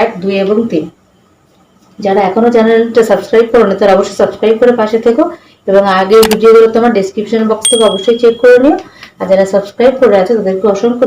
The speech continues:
ধন্যবাদ। চলো তাহলে শুরু করা যাক। দেখো, সমান করে রাখার চেষ্টা করি। এগারোটা বই টেবিলে পড়ে আছে। বই রাখার আলমারিতে দুটি তাক আছে। বই রাখার আলমারির তাকে সমান ভাগে ভাগ করে রাখতে পারি কিনা দেখি।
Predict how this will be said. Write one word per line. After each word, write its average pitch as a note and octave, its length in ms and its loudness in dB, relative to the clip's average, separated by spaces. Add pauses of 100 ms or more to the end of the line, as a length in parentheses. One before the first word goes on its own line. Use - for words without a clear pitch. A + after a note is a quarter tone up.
ধন্যবাদ। D#3+ 360 -6 (400)
চলো - 220 0
তাহলে - 240 -2
শুরু A#3 220 0
করা D#3 220 2
যাক। - 140 -10 (360)
দেখো, F3+ 220 -6 (640)
সমান A3+ 360 2 (100)
করে C4+ 160 4 (100)
রাখার B3+ 280 0 (140)
চেষ্টা F#3+ 300 -2 (100)
করি। - 180 -8 (640)
এগারোটা C4 420 4 (100)
বই C4 160 6 (160)
টেবিলে A#3 360 2 (120)
পড়ে E3+ 200 2 (100)
আছে। D#3 180 -12 (420)
বই G#3+ 240 4 (100)
রাখার C4 240 0 (100)
আলমারিতে A3+ 440 2 (140)
দুটি G3+ 200 -2 (120)
তাক G3 200 0 (120)
আছে। G#3+ 160 0 (140)
বই G3 140 4 (100)
রাখার F#3 380 -2
আলমারির A#3 460 2
তাকে A#3+ 200 0 (160)
সমান G3+ 260 0 (120)
ভাগে A3 180 2 (100)
ভাগ F3 140 -6 (120)
করে G3 160 2 (120)
রাখতে E3+ 340 -4
পারি G#3 200 0
কিনা G#3+ 260 -6
দেখি। - 220 -12